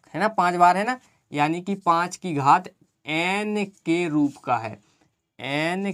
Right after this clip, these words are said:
के रूप का होने के कारण,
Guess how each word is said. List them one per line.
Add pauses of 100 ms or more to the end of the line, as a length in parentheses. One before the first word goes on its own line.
के (520)
रूप (120)
का (1500)
होने
के
कारण,